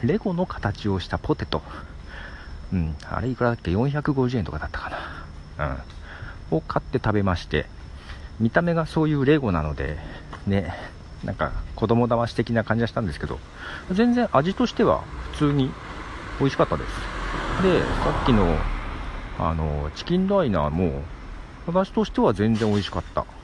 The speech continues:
かな。ちょっとね、ハンバーガーは、なんだろう、写真比べてバンズが薄いんじゃねってちょっと思ったけど、まあけど味としては全然、そうそう。で、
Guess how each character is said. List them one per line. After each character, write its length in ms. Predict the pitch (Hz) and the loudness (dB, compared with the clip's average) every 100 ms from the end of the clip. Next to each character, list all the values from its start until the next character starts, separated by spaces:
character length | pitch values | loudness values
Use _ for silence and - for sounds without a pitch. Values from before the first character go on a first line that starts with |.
| - - | -12 -4
か 100 | 78 | -2
な。 120 | 117 - - | -4 -8 -4
ち 60 | |
ょ 40 | 240 | -2
っ 20 | |
と 100 | - | 2
ね、 100 | 98 | 2
ハ 240 | 80 - | 0 2
ン 100 | 190 | 4
バ 120 | 240 214 | 4 4
ー 40 | |
ガ 100 | 98 | 4
ー 0 | |
は、 220 | 80 69 - - - - - - - - - - - | 2 0 -6 -8 -4 -2 0 0 0 -4 -6 -8 -2
な 80 | 107 | 0
ん 20 | |
だ 80 | 90 | 0
ろ 80 | 82 | -2
う、 40 | - - - - | -8 -14 -16 -10
写 120 | - | -4
真 220 | 147 185 170 | 0 2 2
比 100 | 175 | 2
べ 160 | 156 | 4
て 80 | 120 | 4
バ 140 | 92 | 4
ン 80 | 139 | 2
ズ 80 | 156 | 4
が 100 | 147 | 2
薄 240 | 135 - | 2 2
い 40 | 170 | 4
ん 80 | 127 | 4
じ 60 | |
ゃ 40 | 95 | 4
ね 100 | 95 | 2
っ 20 | |
て 240 | - 92 | -2 -4
ち 100 | - | -2
ょ 20 | |
っ 20 | 110 | -2
と 100 | 73 | -2
思 100 | 80 | -2
っ 20 | |
た 120 | 76 | -2
け 100 | 71 | -2
ど、 140 | 71 - - - - - - | -4 -6 -2 2 4 6 4
ま 100 | 180 | 2
あ 40 | |
け 100 | 175 | 4
ど 80 | 110 | 4
味 180 | 80 110 | 4 0
と 120 | 160 | -4
し 80 | - | -2
て 100 | 156 | 0
は 120 | 80 | 0
全 200 | 78 87 | 0 -2
然、 240 | 82 76 76 - - - - - - - - | -2 -4 -6 -6 -6 -6 -10 -14 -14 -12 -10
そ 140 | - | -6
う 40 | 78 | -6
そ 100 | 78 | -2
う。 40 | |
で、 180 | 92 160 | 0 0